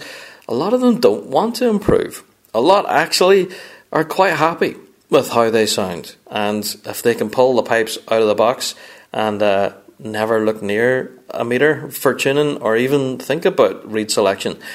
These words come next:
or anything like that, or even try to pla-, practice steady blowing, anything like that, you know, pull them out of the box once a year for Saint Patrick's Day or whatever, and boom, that's it, you're done. Great, let's march.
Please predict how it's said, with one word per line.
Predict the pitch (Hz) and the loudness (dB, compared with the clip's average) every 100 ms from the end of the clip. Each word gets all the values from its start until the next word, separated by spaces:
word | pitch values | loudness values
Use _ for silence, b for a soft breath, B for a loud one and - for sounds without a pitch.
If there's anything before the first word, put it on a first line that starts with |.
| B - | B -4
or | 101 | 0
anything | 107 107 107 | 0 0 -2
like | 101 98 | -2 0
that, | 98 98 - - _ _ _ _ - | 0 0 -4 -16 _ _ _ _ -4
or | 117 117 | -2 0
even | 139 151 139 - - - | -2 -2 -4 -8 -14 -16
try | - 117 | -10 -8
to | 113 | -8
pla-, | - 113 110 | -4 -4 -4
practice | - - 98 117 | -4 -4 -2 -2
steady | - 120 110 | 0 2 2
blowing, | 110 110 147 156 B B B - | 2 2 2 0 B B B 0
anything | 175 220 220 220 | 2 4 4 4
like | 214 214 | 4 6
that, | 202 208 - - - _ | 4 4 0 -12 -20 _
you | 180 | 2
know, | 165 | 2
pull | - 208 | 4 4
them | 233 | 4
out | 208 | 4
of | 160 | 4
the | |
box | 123 135 139 - | 6 4 2 0
once | 185 196 | 2 2
a | 117 | 2
year | 110 113 | 2 2
for | 110 | 0
Saint | - | -6
Patrick's | 107 120 117 - | 2 2 2 2
Day | 120 | 4
or | 113 | 4
whatever, | 110 113 117 117 | 4 4 4 2
and | 113 113 107 | 2 0 -2
boom, | 110 127 113 95 | 2 2 2 -2
that's | 110 107 | -2 4
it, | 127 107 | 4 4
you're | 120 | 4
done. | 175 123 | 4 2
Great, | - 190 196 - | 2 2 2 2
let's | 180 190 | 2 2
march. | 202 185 - | 0 2 -4